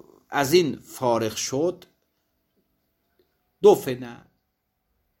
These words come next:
این فرد رو دفن می‌کنن. ببینید عبارت رو، فقط عبارت لمعه رو دقت کنید، شرح لمعه رو نه. ان کان قد صلی علیه بعد غسله و تکفینه حیاً،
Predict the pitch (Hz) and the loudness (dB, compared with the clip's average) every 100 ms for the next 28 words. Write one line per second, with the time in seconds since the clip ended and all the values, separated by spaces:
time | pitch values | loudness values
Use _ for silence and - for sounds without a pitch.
0 | _ _ _ _ _ _ _ _ - 175 | _ _ _ _ _ _ _ _ -12 -8
1 | 165 139 160 175 160 180 185 180 170 - | -8 -4 -2 -2 -2 0 2 2 -2 -10
2 | _ _ _ - 165 156 - 107 - - | _ _ _ -4 -2 -2 -6 -16 -16 -20
3 | - _ _ _ _ _ _ - 123 135 | -20 _ _ _ _ _ _ -6 -4 -2
4 | 123 123 120 110 107 110 104 _ _ _ | -2 -2 0 -2 -8 -16 -20 _ _ _
5 | 120 143 135 117 120 139 143 127 113 104 | -6 -2 -2 0 -2 -2 0 2 0 -2
6 | 107 85 80 - 85 - 80 76 - 101 | -6 -8 -14 -16 -18 -16 -18 -16 -10 -8
7 | 98 101 107 98 - _ _ _ _ _ | -8 -8 -8 -8 -12 _ _ _ _ _
8 | _ _ _ _ _ 214 262 233 - 220 | _ _ _ _ _ 2 4 0 0 2
9 | 208 170 135 - - - - 190 156 131 | 2 0 -4 -6 -6 -12 -2 -2 0 -4
10 | 120 113 101 120 113 98 113 110 98 107 | -2 -2 -4 -4 -6 -8 -8 -6 -6 -8
11 | 101 113 - 110 110 110 107 107 117 110 | -6 -8 -8 -10 -8 -6 -8 -8 -14 -14
12 | - 113 117 117 131 220 - 143 92 92 | -14 -8 -6 -4 -4 -4 -4 -6 -6 -6
13 | 80 | -8